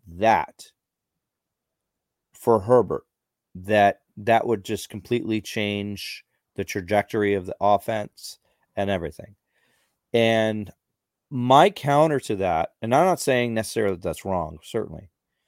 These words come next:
but my counter to that would be, look, Herbert's gonna distribute the ball no matter who it is. He's not gonna just all of a sudden stop throwing it. Let's say we got a Ja'Marr Chase level player,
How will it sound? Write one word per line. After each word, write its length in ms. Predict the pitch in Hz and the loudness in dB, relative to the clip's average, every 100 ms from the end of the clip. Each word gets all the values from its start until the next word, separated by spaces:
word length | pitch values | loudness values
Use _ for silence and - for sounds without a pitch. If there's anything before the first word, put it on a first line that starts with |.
| _ _ - | _ _ -2
but 100 | 113 | 0
my 140 | 120 120 | 0 -2
counter 460 | - 143 196 185 | 0 2 2 0
to 160 | - 101 | -4 -2
that 260 | 90 87 - | 0 -2 -4
would 220 | 98 95 | -8 -8
be, 400 | 98 104 101 104 _ _ _ _ _ _ _ _ - | -4 -2 -2 -6 _ _ _ _ _ _ _ _ -6
look, 340 | 123 117 - _ _ _ _ _ _ _ _ _ _ | 4 4 4 _ _ _ _ _ _ _ _ _ _
Herbert's 480 | - 180 208 185 - | 0 4 4 2 -2
gonna 200 | 151 131 | -4 -4
distribute 600 | 117 - - 143 147 139 | -6 -8 -2 0 2 0
the 80 | 127 | -4
ball 340 | 101 110 107 | 2 4 4
no 120 | 104 | 2
matter 420 | 98 101 110 110 98 | -4 -2 0 -2 -2
who 300 | 110 117 107 | -2 0 0
it 80 | |
is. 240 | 87 73 - | -4 -8 -12
He's 260 | 104 98 | -12 -10
not 260 | 110 123 151 | -2 0 0
gonna 140 | 151 | -2
just 320 | 123 117 - - | -6 -8 -6 0
all 140 | 117 | 2
of 60 | 117 | 0
a 40 | |
sudden 240 | - 107 | -4 -6
stop 540 | 92 - - 117 120 - | -6 -10 0 4 4 2
throwing 500 | - 117 120 120 110 | -6 -2 0 -2 -4
it. 260 | 92 - _ _ _ - | -4 -6 _ _ _ -2
Let's 140 | 165 | 0
say 140 | 208 | 2
we 100 | 185 | 2
got 220 | 160 160 - | 6 6 6
a 160 | 131 | 2
Ja'Marr 400 | 127 117 113 117 | 2 0 0 -2
Chase 320 | - 117 110 110 | -2 -4 -4 -4
level 380 | 104 107 107 | -2 0 -2
player, 460 | 101 120 123 73 - | -4 -2 -2 -4 -8